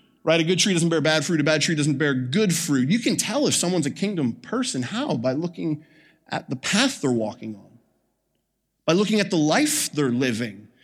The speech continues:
And, and you can say, and I did youth ministry for ten or twelve years, and I had this conversation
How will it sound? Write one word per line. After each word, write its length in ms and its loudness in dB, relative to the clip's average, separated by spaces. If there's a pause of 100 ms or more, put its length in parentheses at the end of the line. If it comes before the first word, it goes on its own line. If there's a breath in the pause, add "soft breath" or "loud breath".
(180 loud breath)
And, 100 4
and 240 4
you 120 4
can 180 2
say, 340 4
and 80 4
I 80 4
did 160 2
youth 160 2
ministry 320 0
for 140 -2
ten 180 0
or 80 2
twelve 280 2
years, 240 2
and 80 2
I 40 2
had 180 2
this 120 2
conversation 800 0